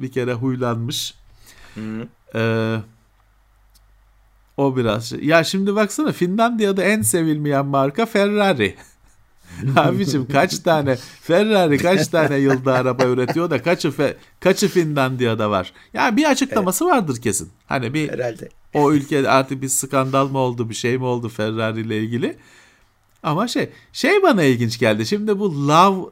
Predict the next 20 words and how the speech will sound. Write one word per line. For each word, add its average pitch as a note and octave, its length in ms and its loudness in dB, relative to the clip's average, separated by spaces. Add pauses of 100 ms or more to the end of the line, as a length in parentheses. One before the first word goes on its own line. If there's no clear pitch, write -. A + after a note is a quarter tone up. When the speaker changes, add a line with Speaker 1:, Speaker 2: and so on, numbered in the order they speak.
(120)
Speaker 1:
Love E3+ 320 6
Mark E3+ 380 -2
falan E3 420 0
bir D3+ 40 -6
şeyler E3 420 0
çıkartıyorlar A#2+ 680 0
işte, A2 260 -8
sevilen B2 440 -2
markalar A#2+ 560 -2
falan A#2+ 380 -2
biliyorsun, B2+ 340 -2
ekmeğini B2 440 -6
o B2 120 -6
işten A#2+ 320 -6
çıkartanlar B2+ 720 -4
var. B2+ 280 -4 (920)
Hani, B2 460 0
e, D#2 320 -6 (840)
o G3+ 280 0
şeyde, D#3+ 600 0